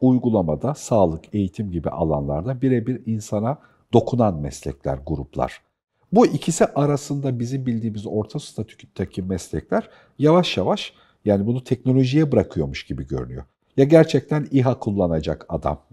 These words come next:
ya işte kuantum algoritmalar bilmem ne falan seviyesinde bilgisayar ve yazılım kullanacak adam, bilmem ne.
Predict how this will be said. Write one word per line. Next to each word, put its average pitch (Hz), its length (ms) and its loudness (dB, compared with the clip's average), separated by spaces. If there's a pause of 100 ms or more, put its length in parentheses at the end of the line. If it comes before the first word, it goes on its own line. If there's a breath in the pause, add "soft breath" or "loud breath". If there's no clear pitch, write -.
ya 92 140 -4
işte 92 360 -8 (120)
kuantum 110 400 -2
algoritmalar 107 720 -2
bilmem 104 300 -4
ne 104 80 -6
falan 104 260 -6
seviyesinde 101 640 -6
bilgisayar 101 480 -6
ve 98 60 -4
yazılım 98 340 -6
kullanacak 78 580 -8
adam, 127 220 -10 (340 soft breath)
bilmem 73 320 -4
ne. 165 120 -4